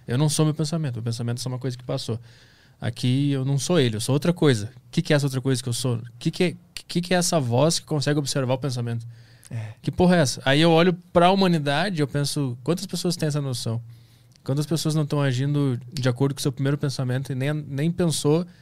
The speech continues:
Speaker 1: que ela não é o seu pensamento? E aí tu só, aí tu começa a analisar que a humanidade como um todo, ela tá agindo na reação automática a um pensamento que não é ela.
Speaker 2: É.
Speaker 1: Então é só um mundo de falsidade de pessoas.
Speaker 2: Sim.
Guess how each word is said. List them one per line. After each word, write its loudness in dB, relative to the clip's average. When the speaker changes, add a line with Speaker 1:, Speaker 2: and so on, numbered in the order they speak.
Speaker 1:
que 0
ela 4
não 4
é 6
o 4
seu -4
pensamento? -6
E -4
aí 0
tu -2
só, 2
aí 2
tu -2
começa 2
a 4
analisar 2
que 2
a -2
humanidade 4
como 2
um 4
todo, 0
ela 2
tá 0
agindo 2
na 0
reação 2
automática -2
a 0
um -2
pensamento -2
que -2
não 2
é 2
ela. 0
Speaker 2:
É. -6
Speaker 1:
Então 4
é 6
só 4
um 6
mundo 6
de 4
falsidade 0
de -6
pessoas. -2
Speaker 2:
Sim. -8